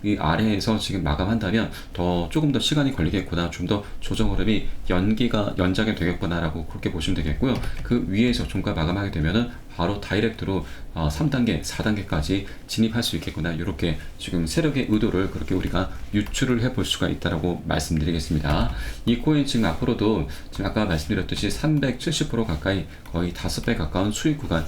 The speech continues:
충분히 열려있기 때문에 우리는 단계, 단계별로 이렇게 진입을 해 나가실 거고요. 자, 이렇게 지금 목표가 달성할 때마다 우리는 비중 조금씩 덜어내실 겁니다. 그리고 다시 눌림목 줄 때, 또한 눌림목 줄 때 다시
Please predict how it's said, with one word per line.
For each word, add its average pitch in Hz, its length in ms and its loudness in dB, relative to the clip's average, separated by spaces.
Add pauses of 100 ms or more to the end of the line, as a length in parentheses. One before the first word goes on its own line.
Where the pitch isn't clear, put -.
(120)
충분히 135 580 2
열려있기 90 420 2
때문에 82 340 2 (280)
우리는 101 460 2 (280)
단계, 110 380 2
단계별로 87 560 2
이렇게 80 340 0
진입을 98 440 0
해 120 100 2
나가실 78 320 0
거고요. 87 400 2 (240)
자, 104 140 0
이렇게 104 300 2
지금 107 240 0
목표가 120 440 2
달성할 117 380 0
때마다 117 300 2
우리는 87 380 2 (180)
비중 110 320 0
조금씩 - 340 0
덜어내실 85 480 0
겁니다. 78 240 2
그리고 92 240 2
다시 87 360 -2
눌림목 117 420 4
줄 92 220 0
때, 90 300 2 (380)
또한 92 240 0
눌림목 107 340 2
줄 - 140 -6
때 104 100 0
다시 95 360 -2